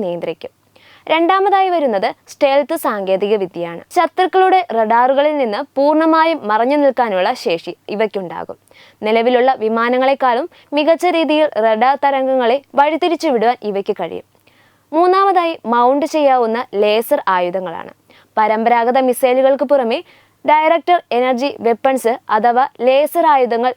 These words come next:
ഇവയിൽ ഉപയോഗിക്കും. ഇത് വെടിയുണ്ടകളില്ലാതെ തന്നെ ശത്രു ലക്ഷ്യങ്ങളെ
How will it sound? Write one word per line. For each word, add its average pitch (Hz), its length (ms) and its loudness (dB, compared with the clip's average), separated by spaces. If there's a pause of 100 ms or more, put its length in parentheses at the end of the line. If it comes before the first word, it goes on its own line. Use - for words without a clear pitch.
(100)
ഇവയിൽ 208 340 0
ഉപയോഗിക്കും. 170 460 -4 (400)
ഇത് 208 120 -2 (220)
വെടിയുണ്ടകളില്ലാതെ 254 1040 2
തന്നെ 233 180 -2 (120)
ശത്രു 302 320 0 (100)
ലക്ഷ്യങ്ങളെ 247 480 0